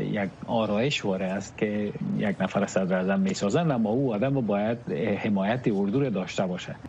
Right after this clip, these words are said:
خود اردو عمران خان آورد به قدرت در سال دو هزار و هجده، ولی روابط از اینا در این سال آخر خراب شد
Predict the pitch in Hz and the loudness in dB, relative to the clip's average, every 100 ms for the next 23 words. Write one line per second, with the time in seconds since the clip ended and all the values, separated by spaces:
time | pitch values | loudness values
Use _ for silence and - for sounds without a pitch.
0 | - - 226 240 170 135 110 131 190 226 | -14 -2 0 2 2 2 0 2 2 2
1 | 214 - - - 120 104 98 - 127 98 | 0 -2 -12 -2 0 2 2 2 2 2
2 | 101 139 113 - 104 113 131 135 101 - | 2 0 0 -2 -2 0 0 0 -4 0
3 | 104 101 98 95 98 92 92 92 131 175 | 0 0 0 0 0 0 -2 -2 0 2
4 | 190 147 156 170 170 165 113 101 107 151 | 2 0 2 2 2 0 0 0 0 0
5 | 135 117 147 170 117 113 127 - 135 135 | 0 0 0 0 0 0 0 0 0 0
6 | 107 95 - 110 - 110 101 101 - - | -2 -4 0 0 0 -2 0 0 -2 -2
7 | 190 | -2